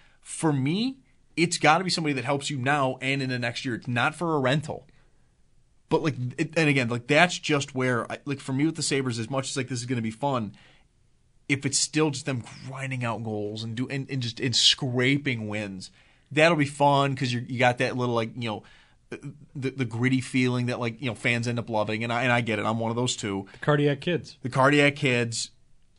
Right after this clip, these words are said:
Speaker 1: But what made them feel so dangerous last year and what it made it feel like they were, they were entering a period where, oh man, like, they might be one of the powers of the East
Speaker 2: Mm-hmm.
Speaker 1: was because they had guys putting up ninety point seasons. They had guys like Dylan Cozens making it look like he was gonna be a perennial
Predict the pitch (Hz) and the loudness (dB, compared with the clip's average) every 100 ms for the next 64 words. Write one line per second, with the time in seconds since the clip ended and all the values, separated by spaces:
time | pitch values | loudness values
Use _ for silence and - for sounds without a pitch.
0 | _ _ _ _ _ _ _ _ 123 - | _ _ _ _ _ _ _ _ -2 0
1 | 151 127 127 143 135 123 139 120 - 127 | 2 2 2 2 0 -2 -2 -2 0 0
2 | 117 110 104 107 104 113 101 104 - 107 | 0 0 -2 -4 -6 -4 -2 -4 -6 -6
3 | 110 113 123 120 120 110 - 123 110 110 | -4 -2 2 4 4 2 2 4 6 6
4 | 104 110 107 110 117 113 117 117 120 127 | 4 2 2 0 0 0 2 -2 -2 -2
5 | 113 110 120 110 101 104 98 - 110 117 | -4 -4 -4 -4 -2 -4 -6 -6 -4 -2
6 | 107 110 98 104 110 120 113 110 107 104 | -2 -4 -4 -6 -4 -2 -2 -4 -6 -6
7 | 101 - - - - 104 107 101 104 98 | -8 -10 -10 -10 0 0 0 -4 -6 -8
8 | 80 95 120 - - _ _ _ - 98 | -8 -8 -6 -6 -8 _ _ _ -12 -10
9 | 98 101 127 135 127 131 113 113 110 113 | -8 -4 -2 -2 -4 -4 -2 -4 -4 -4
10 | 101 104 98 - 117 107 110 101 107 110 | -2 -4 -4 -6 -6 -6 -6 -4 -4 -6
11 | 107 101 - 98 95 104 104 110 117 113 | -8 -6 -4 -4 -6 -8 -6 -4 -4 -4
12 | 110 110 107 110 107 101 95 104 101 104 | -4 -4 -6 -6 -6 -6 -6 -6 -6 -8
13 | 107 110 98 110 113 101 110 107 113 101 | -6 -6 -6 -8 -8 -6 -6 -4 -8 -6
14 | 104 - 117 104 104 107 92 90 | -10 -4 -4 -2 -4 -4 -6 -8